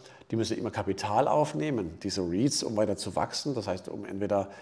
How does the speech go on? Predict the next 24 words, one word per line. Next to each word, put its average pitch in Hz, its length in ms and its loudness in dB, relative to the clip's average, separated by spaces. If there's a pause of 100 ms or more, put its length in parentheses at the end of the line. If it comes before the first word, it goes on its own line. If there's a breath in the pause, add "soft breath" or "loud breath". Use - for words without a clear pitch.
(100)
Immobilien 101 420 0
zu 98 140 -4
bauen 98 440 4
oder 117 560 4
zu - 180 -8
kaufen, 98 480 0
wie 120 80 2
sie 110 60 2
das 104 180 -4
gemacht 78 320 -6
haben 117 240 0
von 87 200 -6
Blackstone. 95 520 -4
Das 95 120 -10
kostet 101 220 -12
natürlich 90 480 -6 (460 loud breath)
Geld 123 320 6
und 127 120 0
weil 107 120 4
sie 107 80 -2
so 113 100 -2
viel 110 140 0
ausschütten 139 640 4
müssen, 117 280 -4